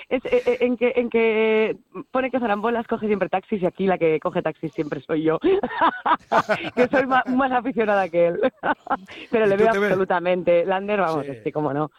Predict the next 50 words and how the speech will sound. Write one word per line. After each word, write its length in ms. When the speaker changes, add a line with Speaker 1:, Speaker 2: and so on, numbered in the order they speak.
Speaker 1:
cómo 220
no, 120
de 100
Bilbao 300
de 80
toda 120
la 80
vida, 220
él 140
sí 100
que 140
sí. 220
<laughs> 760
Speaker 2:
A 120
ver, 280
la, 160
la 140
Bailú, 360
que 120
digo 180
yo, 140
porque 160
hay 80
mucha 220
tienda 300
Speaker 1:
La 80
Speaker 2:
de 60
chino, 120
Speaker 1:
Bailú. 120
Speaker 2:
¿sabes? 320
La 80
Bailú, 320
en 60
vez 100
de 80
la 80
Bailú 220
es 60
la 80
Bailú. 320
Pero, 300
eh, 280
tú, 260
como, 340
como 240
bilbaíno 580
de 140
pro, 280
como 360
pichichi 760